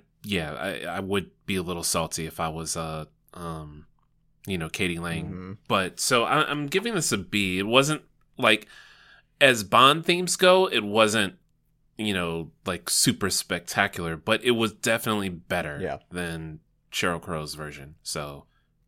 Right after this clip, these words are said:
Speaker 2: Yeah, I would
Speaker 1: Yeah.
Speaker 2: agree with that. I originally had it as a low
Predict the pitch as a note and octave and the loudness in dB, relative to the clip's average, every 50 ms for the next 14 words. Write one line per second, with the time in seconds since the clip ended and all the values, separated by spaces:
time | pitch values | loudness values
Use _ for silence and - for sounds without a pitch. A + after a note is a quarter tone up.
0 | _ _ - A2+ G#2+ - - G#2 A2 A2+ A#2 A2+ G#2+ A2+ A2+ A2+ G#2+ G#2 - G#2 | _ _ 0 0 0 2 2 2 2 4 2 0 0 0 0 0 0 0 4 4
1 | G#2 G#2 - - A2 A#2+ B2 B2 B2+ B2 A#2+ - - A#2+ A#2 A2+ A#2 A#2 G#2+ G#2+ | 4 4 4 6 6 8 8 8 6 4 0 0 -4 -4 -2 0 4 4 6 6
2 | A2+ A2 G#2 - G#2 G#2 G#2+ A2 G2+ G#2 G#2 G#2 G#2 | 4 2 0 0 -2 -2 -2 -2 -2 0 2 2 2